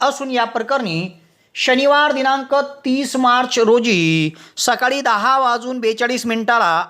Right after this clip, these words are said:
आठ जणांविरुद्ध गुन्हा दाखल करण्यात आला आहे. अट्रावल तालुका यावल या गावात इंजाळ नदीचे पात्र आहे.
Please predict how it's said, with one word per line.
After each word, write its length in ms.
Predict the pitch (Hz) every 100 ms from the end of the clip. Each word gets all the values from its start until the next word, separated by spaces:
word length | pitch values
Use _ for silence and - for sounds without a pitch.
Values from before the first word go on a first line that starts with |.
| -
आठ 280 | 220 262 262
जणांविरुद्ध 600 | 233 247 233 226 226 175 180 233 - _ 151
गुन्हा 240 | 185 208
दाखल 280 | 220 214 208
करण्यात 340 | 208 202 202 196
आला 160 | 196
आहे. 300 | 196 190 190 - _ _ _ _ _ _ _ _ _ _ -
अट्रावल 420 | 220 269 294 302
तालुका 240 | 277 277
यावल 340 | 277 220 233 262
या 160 | 254
गावात 360 | 202 180 220 135 - _
इंजाळ 380 | 185 190 214 220 226
नदीचे 340 | 180 180 226
पात्र 320 | 226 151 156
आहे. 340 | 160 165 175